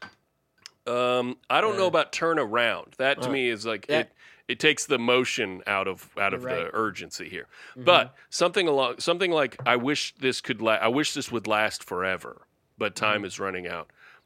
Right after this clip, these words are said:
Speaker 2: There we go.
Speaker 1: Um, uh, lost in the road in the middle of the city, lost in her looks in the middle of the night. I wish, she's looking so something. Wish this would last forever.
Speaker 2: Mm-hmm.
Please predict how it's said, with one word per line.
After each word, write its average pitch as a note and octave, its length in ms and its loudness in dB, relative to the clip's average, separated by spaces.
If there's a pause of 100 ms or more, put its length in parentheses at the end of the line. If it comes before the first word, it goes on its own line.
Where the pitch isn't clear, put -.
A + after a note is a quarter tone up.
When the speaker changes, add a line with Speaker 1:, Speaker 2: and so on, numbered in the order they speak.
Speaker 2:
There G#2+ 120 0
we G#2+ 60 4
go. G2+ 60 2 (100)
Speaker 1:
Um, F#2 140 -10 (500)
uh, A2 320 4 (180)
lost C#3+ 340 0
in F3+ 60 -2
the E3+ 100 0
road C#3+ 260 4
in B2+ 80 0
the B2+ 60 -2
middle B2 280 2
of A2+ 40 -2
the G#2+ 60 -10
city, A2+ 320 -2
lost A2 340 0
in B2 60 -16
her A2+ 120 -4
looks A2 260 -2
in G#2+ 60 -6
the G2+ 60 -4
middle G2+ 220 0
of F#2+ 80 -4
the G2 60 -2
night. F#2 320 -2 (640)
I F#2+ 80 -4
wish, A#2 480 -4 (1800)
she's B2 420 -4
looking E3 380 2
so C3+ 580 2
something. G2 600 0 (880)
Wish B2 220 -2
this D3+ 240 2
would C3+ 160 2
last A2+ 320 4
forever. G2 600 -2 (880)
Speaker 2:
Mm-hmm. A#2 240 -16